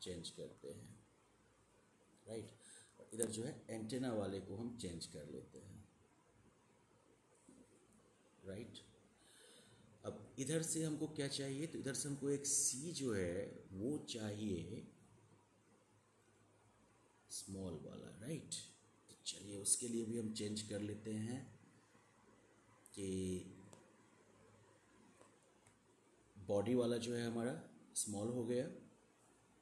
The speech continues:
सी भी हमारा जो है वो स्मॉल ही रहना है।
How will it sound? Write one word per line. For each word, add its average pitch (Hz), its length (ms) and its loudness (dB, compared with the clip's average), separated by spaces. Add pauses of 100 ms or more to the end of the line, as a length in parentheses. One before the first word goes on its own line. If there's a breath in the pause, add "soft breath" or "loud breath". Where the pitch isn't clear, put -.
(1400)
सी 160 400 2
भी 151 180 0
हमारा 113 320 2
जो 107 160 -2
है 110 140 -2
वो 104 280 0
स्मॉल 98 320 0
ही 113 100 -2
रहना 117 280 0
है। 123 360 -6